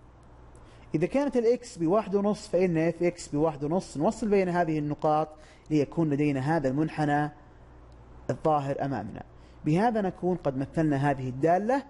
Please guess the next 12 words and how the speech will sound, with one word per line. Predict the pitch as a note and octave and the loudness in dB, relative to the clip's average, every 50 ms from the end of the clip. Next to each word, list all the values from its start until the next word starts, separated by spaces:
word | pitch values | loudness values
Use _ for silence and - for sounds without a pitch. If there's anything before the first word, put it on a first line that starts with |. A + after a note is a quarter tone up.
| - - - - - - | -16 -20 -20 -12 -4 -2
بيانياً | D#3+ D#3+ D#3 D3 D3 D#3+ E3 D#3+ D#3 D3 C#3+ D3 C#3+ - - - - - | 0 2 2 2 2 2 2 2 2 0 0 -2 -4 -8 -16 -20 -18 -6
بعد | C3 C#3+ E3+ D#3 D3+ C#3+ | -2 0 0 0 0 -2
تعيين | - D#3 B2 C3 D3+ D3+ D3+ C#3+ | -2 -4 -2 0 2 2 2 0
الخط | C3+ C3 - D#3+ - - | -2 -4 -4 -6 -6 -6
التقارب | C#3 - - - - D3 C#3+ C3+ A2 A#2+ | -8 -10 -8 -4 -2 0 0 0 -2 -4
الرأسي | B2+ B2+ D#3 D3+ D3 - - D3+ D3 D3+ C#3+ - - - - - - | -4 -2 -2 -2 -4 -4 -2 0 0 0 0 -2 -6 -14 -16 -6 -2
والأفقي | D#3 E3 E3 D#3+ E3 C#3+ C#3+ D3 - D#3 D3 D3 D3 - - - | 0 0 0 0 0 -2 -2 -2 -2 0 2 2 2 0 0 0
إن | E3 E3 D3 | 0 0 0
وجد. | C#3 C#3+ C#3 B2+ C3+ B2+ C3 - - - - - - - - - - - - - - - - - - - - - - - - - - - - - - - - - - - - - - - - - - - - - - - - - - - - - - - - | 0 -4 -4 -4 -6 -8 -10 -12 -20 -20 -20 -20 -20 -20 -20 -20 -20 -20 -20 -20 -20 -20 -20 -20 -20 -20 -20 -20 -20 -20 -20 -20 -20 -20 -20 -20 -20 -20 -20 -20 -20 -20 -20 -20 -20 -20 -20 -20 -20 -20 -20 -20 -20 -20 -20 -20 -18 -18 -18 -20 -20 -10 -4
سنأخذ | - A3 D#4 E4+ E4+ E4+ A#3 | 0 2 2 2 2 2 0
الآن | B3 - G#3 G#3 G#3 G#3+ G3 | 0 0 0 0 0 2 0
نقاط | F3 - - E3 D#3+ D#3+ E3 E3 | 0 -2 0 0 2 2 2 0